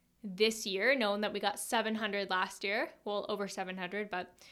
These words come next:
we're rounding these numbers, folks. So yeah, that, those are the numbers. So let's kind of talk about I'm Talking Waffles as a whole. So I knew that I wanted to create something. I knew that I wanted,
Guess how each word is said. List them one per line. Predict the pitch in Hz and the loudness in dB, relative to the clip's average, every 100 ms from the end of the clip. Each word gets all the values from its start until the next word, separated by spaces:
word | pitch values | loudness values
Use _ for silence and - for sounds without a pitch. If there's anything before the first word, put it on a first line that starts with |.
| - | -2
we're | 285 302 | 6 10
rounding | 247 233 233 226 | 12 12 10 4
these | 208 196 202 | 2 0 0
numbers, | 196 180 175 | -2 -2 -6
folks. | - - - - - _ - - | -4 -6 -4 -6 -6 _ -20 4
So | - | 10
yeah, | 294 427 277 - - _ _ | 12 12 12 8 -2 _ _
that, | 220 240 320 269 | 8 12 12 10
those | 269 320 | 8 8
are | 359 | 6
the | 403 | 6
numbers. | 233 220 247 440 - - - | 6 6 6 4 0 -12 -2
So | - | 8
let's | 294 440 | 10 10
kind | - 427 508 523 | 4 4 6 6
of | - | 2
talk | - 294 262 262 | 2 6 8 6
about | 240 220 220 220 - - _ _ _ _ _ | 8 8 8 4 -4 -12 _ _ _ _ _
I'm | 247 262 | 8 8
Talking | 285 269 277 | 6 4 4
Waffles | 226 214 214 220 - | 2 2 2 -2 0
as | 214 208 | -2 -2
a | |
whole. | 202 - 208 - - - - - - - | -6 -4 -2 -2 -6 -10 -16 -20 -20 0
So | - 294 311 - - _ _ _ _ | 10 10 10 6 -4 _ _ _ _
I | 254 403 466 | 12 12 12
knew | 247 262 262 | 8 6 6
that | 240 | 8
I | 233 | 8
wanted | 226 202 208 214 214 214 - - - _ - | 6 4 2 4 2 0 -6 -18 -20 _ -8
to | - 247 | -4 -4
create | - 254 233 208 208 - | -2 -2 0 2 0 -2
something. | - 320 311 311 359 349 | 0 2 2 2 2 4
I | 247 | 4
knew | 214 208 | 4 2
that | 220 220 | 4 4
I | 208 | 2
wanted, | 202 202 202 202 | 2 2 2 -2